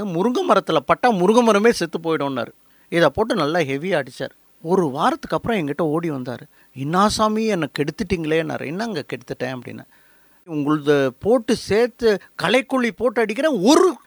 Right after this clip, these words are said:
அஹ், செடி கூட சாவல, அப்படியே உயிரோடு இருக்கு, என்னங்க இது, இவன் loss ஆயிடுச்சுன்னாரு." நான் சொன்னேன்,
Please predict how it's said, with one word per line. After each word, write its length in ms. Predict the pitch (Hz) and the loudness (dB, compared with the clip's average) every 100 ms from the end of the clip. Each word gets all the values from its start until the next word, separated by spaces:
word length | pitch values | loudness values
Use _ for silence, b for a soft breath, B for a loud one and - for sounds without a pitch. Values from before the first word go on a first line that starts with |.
| - | -2
அஹ், 160 | 196 180 | 0 2
செடி 200 | 285 302 | 2 2
கூட 180 | 311 285 | 2 2
சாவல, 300 | 190 185 175 | 4 4 4
அப்படியே 360 | 160 147 160 285 | 0 0 2 2
உயிரோடு 420 | 254 226 233 175 | 4 4 4 4
இருக்கு, 240 | 147 127 143 | 0 -2 -6
என்னங்க 380 | 131 160 233 214 | -2 -2 0 0
இது, 280 | 147 135 131 | -2 -4 -2
இவன் 220 | 135 131 | -4 0
loss 320 | 135 175 185 | 2 2 2
ஆயிடுச்சுன்னாரு." 440 | 143 - 127 123 | -4 -4 -12 -12
நான் 160 | 127 139 | -6 -6
சொன்னேன், 360 | - 151 139 | -6 -8 -6